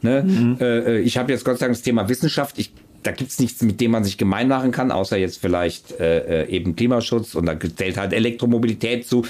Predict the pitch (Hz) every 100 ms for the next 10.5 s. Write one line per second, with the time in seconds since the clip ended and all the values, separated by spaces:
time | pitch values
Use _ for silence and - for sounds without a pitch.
0 | - - 113 113 113 139 120 - - 127
1 | 123 120 147 - 135 120 98 123 135 107
2 | - 90 80 - - 110 104 104 107 117
3 | 117 113 135 127 131 113 110 123 117 117
4 | 113 117 104 107 120 113 107 104 95 113
5 | 113 110 104 131 117 104 - 104 104 120
6 | 135 117 123 110 101 110 110 92 - 104
7 | 127 113 101 113 101 92 95 107 113 -
8 | - - 104 110 104 98 - 131 131 -
9 | 107 104 101 107 98 85 87 90 131 110
10 | 95 98 113 117